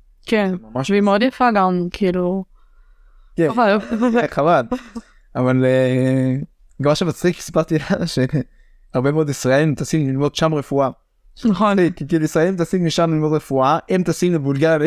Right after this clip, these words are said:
Speaker 2: ללמוד רפואה, זה כמו מעגל כזה.
Speaker 1: כן.
Speaker 2: אנשים טסים ללמוד רפואה כל פעם במקום אחר.
Speaker 1: זהו, היא אמרה לנו שכאילו, אין שם הרבה מקומות לתלמידים,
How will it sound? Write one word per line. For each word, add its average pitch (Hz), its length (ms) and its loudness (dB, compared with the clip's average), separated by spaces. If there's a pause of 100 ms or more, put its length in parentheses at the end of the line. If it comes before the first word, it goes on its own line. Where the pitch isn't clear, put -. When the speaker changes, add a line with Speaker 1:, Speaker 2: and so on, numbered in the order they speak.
Speaker 2:
ללמוד 160 220 0
רפואה, 160 440 0
זה 151 80 -4
כמו 170 180 -2
מעגל 160 400 0
כזה. 247 320 0
Speaker 1:
כן. 220 360 2
Speaker 2:
אנשים 165 260 -2
טסים 170 260 0
ללמוד 170 200 0
רפואה 180 280 0
כל 196 160 -4
פעם 175 140 0
במקום 151 340 -8
אחר. 208 160 -2
Speaker 1:
זהו, 233 240 4
היא 214 80 4
אמרה 214 240 4
לנו 233 140 2
שכאילו, 208 400 2 (140)
אין 208 100 0
שם 214 120 0
הרבה 202 180 2
מקומות 202 440 0
לתלמידים, 196 880 2